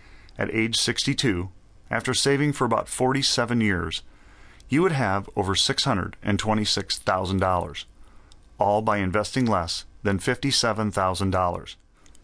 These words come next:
While this may not be enough money to retire forty-seven years from now, just think,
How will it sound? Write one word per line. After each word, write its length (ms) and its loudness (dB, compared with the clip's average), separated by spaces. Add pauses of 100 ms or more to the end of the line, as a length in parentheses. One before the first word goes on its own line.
(280)
While 220 2
this 260 0
may 180 0
not 300 0
be 140 0
enough 420 0
money 400 0 (200)
to 120 0
retire 560 0
forty-seven 760 0
years 320 0
from 220 0
now, 340 -2 (180)
just 300 0
think, 340 -2